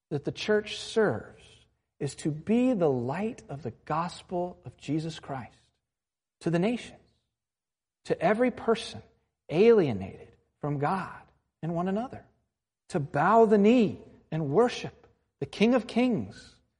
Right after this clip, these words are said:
and Lord of Lords. And so applicationally, I, I, I want to be clear, and I want to kind of push against some things that,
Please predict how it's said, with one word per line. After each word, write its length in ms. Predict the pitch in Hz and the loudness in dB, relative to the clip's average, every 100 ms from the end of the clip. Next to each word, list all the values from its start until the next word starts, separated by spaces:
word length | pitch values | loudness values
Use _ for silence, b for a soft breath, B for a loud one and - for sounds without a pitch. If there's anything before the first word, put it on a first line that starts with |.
| _ - | _ -8
and 160 | 147 | -2
Lord 180 | 156 180 | 2 2
of 120 | 185 | 2
Lords. 520 | 190 226 208 - - - _ _ _ _ _ _ _ _ _ _ _ _ _ - | 4 2 2 -6 -18 -20 _ _ _ _ _ _ _ _ _ _ _ _ _ -8
And 80 | 160 | -2
so 100 | 190 | 2
applicationally, 760 | 180 233 269 - 233 - 151 | 6 4 4 4 4 4 0
I, 160 | 147 151 | 0 -2
I, 240 | - 151 151 | -10 -14 -8
I 60 | |
want 160 | 175 240 | -4 -2
to 40 | |
be 100 | 220 | -4
clear, 760 | - - 226 208 98 92 131 180 _ _ _ - | -6 -10 -2 0 0 -4 -14 -16 _ _ _ -8
and 100 | 156 | 0
I 40 | |
want 140 | 190 240 | 2 2
to 80 | - | 2
kind 140 | 196 | -2
of 120 | 175 | -2
push 320 | - 208 208 | 0 2 4
against 600 | 196 151 170 - - - - _ _ | 2 2 2 2 -6 -16 -20 _ _
some 260 | - 170 175 | -2 2 2
things 380 | 160 165 165 156 | 2 0 2 4
that, 180 | 147 | 4